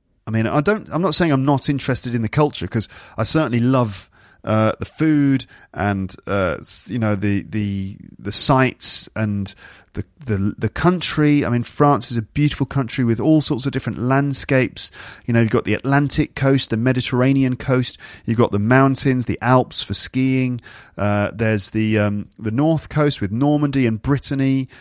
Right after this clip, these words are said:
Uh, there are beautiful landscapes all over the country. It's an absolutely beautiful place. Uh, so I, I love,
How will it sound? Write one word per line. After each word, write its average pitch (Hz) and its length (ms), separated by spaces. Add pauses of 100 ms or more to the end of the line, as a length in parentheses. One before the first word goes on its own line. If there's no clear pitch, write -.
(220)
Uh, 107 360
there 113 240
are 107 440 (220)
beautiful 147 500
landscapes 135 920
all 208 180
over 202 200
the 127 80
country. 92 420
It's 104 100
an 147 160
absolutely 170 560
beautiful 123 400
place. - 580 (540)
Uh, 120 220
so 131 180
I, 131 240
I 123 80
love, 156 400